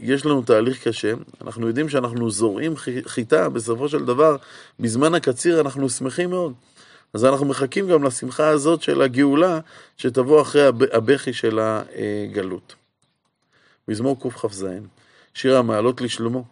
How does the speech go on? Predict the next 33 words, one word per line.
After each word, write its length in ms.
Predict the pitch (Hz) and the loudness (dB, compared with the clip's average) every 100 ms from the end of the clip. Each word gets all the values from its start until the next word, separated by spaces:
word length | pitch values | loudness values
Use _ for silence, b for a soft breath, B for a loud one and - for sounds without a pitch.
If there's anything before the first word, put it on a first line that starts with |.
| _ - | _ -6
"אם 100 | 110 | -4
אדוני 380 | 101 104 131 | -4 0 2
לא 100 | 139 | 4
יבנה 300 | 113 101 127 | 0 0 -2
בית, 520 | 117 135 131 127 123 - _ | 2 2 2 -2 -8 -20 _
שב 260 | - 185 180 110 | -2 0 0 -2
עמלו 280 | 110 107 127 | -4 -2 -2
בוניו 280 | 131 127 151 | 0 -2 -2
בו. 200 | 127 101 - _ b b b b 123 | -6 -10 -12 _ b b b b 0
אם 140 | 123 | 2
אדוני 320 | 113 117 151 | 2 4 2
לא 140 | 151 135 | 4 2
ישמור 380 | - 143 156 | 0 2 2
עיר, 340 | - 180 165 156 | 4 2 0 -4
שב 340 | - 180 175 147 | 2 4 4 2
שקד 340 | 135 123 135 | -2 0 0
שומר." 300 | 131 123 113 104 b b b b | 0 -4 -8 -12 b b b b
כלומר, 160 | 113 | 2
אדם 160 | 147 208 | 4 4
צריך 180 | 185 160 | 2 -2
לעשות 280 | 135 139 131 | 0 0 -2
השתדלות, 480 | 123 117 107 101 | -2 -2 -2 -6
לבנות 300 | 95 101 104 | -8 -8 -2
בית, 280 | 107 147 - | 2 4 2
לשמור 340 | 104 120 113 120 | -2 -4 -2 2
עיר, 160 | 160 | 2
אבל 160 | 127 113 | 2 2
באמת 300 | 113 147 170 | 0 -2 -4
מי 120 | 170 | -2
שדואג 380 | 165 139 123 147 | -2 2 2 2
לה-, 180 | 131 113 | 0 0
שהדברים 460 | 117 117 120 147 | 0 0 -2 -2
יצליחו, 520 | 131 - 151 143 135 | -4 -4 -6 -4 -6